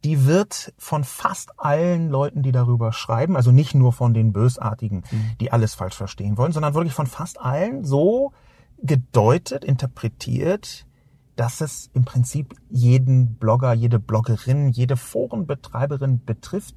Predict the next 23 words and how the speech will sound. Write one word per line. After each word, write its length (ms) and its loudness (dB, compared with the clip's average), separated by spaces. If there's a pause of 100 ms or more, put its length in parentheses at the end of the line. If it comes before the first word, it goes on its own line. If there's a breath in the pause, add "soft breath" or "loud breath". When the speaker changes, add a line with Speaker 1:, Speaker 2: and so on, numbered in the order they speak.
Speaker 1:
die 180 0
mit 200 -2
der 140 -2
Öffentlichkeit 800 -4
absichtsvoll 640 -6
kommuniziert 800 -8 (480 loud breath)
und 220 2
die 80 -2
darüber 340 4
hinaus 500 0
auch 280 -2 (440 soft breath)
minimalste 1200 2 (640)
Varianten 920 2 (100)
der 440 2 (480)
Kommerzialisierung 1080 2
zeigt. 280 -6
Das 120 -6
heißt 220 0
also 140 0
schon 200 0
Google 320 2
Ads, 420 -2 (300 soft breath)
schon 420 2